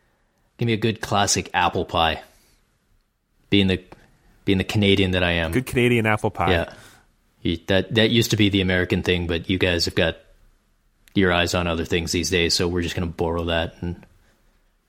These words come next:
Speaker 1: make it our own. You guys can have, you can have the beaver tails.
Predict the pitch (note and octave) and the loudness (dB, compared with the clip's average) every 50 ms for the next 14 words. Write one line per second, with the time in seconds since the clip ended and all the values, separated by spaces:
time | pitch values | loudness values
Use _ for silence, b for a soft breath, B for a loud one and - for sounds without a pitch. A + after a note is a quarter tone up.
0 | _ _ - G2+ F2+ E2+ - F2+ F2 E2+ E2 E2 E2 E2+ - - _ _ _ _ | _ _ -6 -6 -4 -4 -2 -2 -2 -2 -2 -4 -6 -8 -10 -14 _ _ _ _
1 | _ _ _ _ _ _ _ _ _ _ - A2 G#2 A2+ A2 A2 - B2+ A2 A2 | _ _ _ _ _ _ _ _ _ _ -2 0 2 2 2 4 4 4 2 2
2 | G#2+ - - - - b b b b b b b b b A#2 A#2+ D3 D#3+ D3+ B2 | 0 -2 -10 -18 -20 b b b b b b b b b -4 -2 0 -2 0 0
3 | C3+ A2 B2+ B2 B2 A#2+ A#2+ - - G#2 F#2+ F#2 F#2 F#2+ G2 - | -2 0 0 0 0 0 0 0 0 0 0 0 0 -2 -2 -4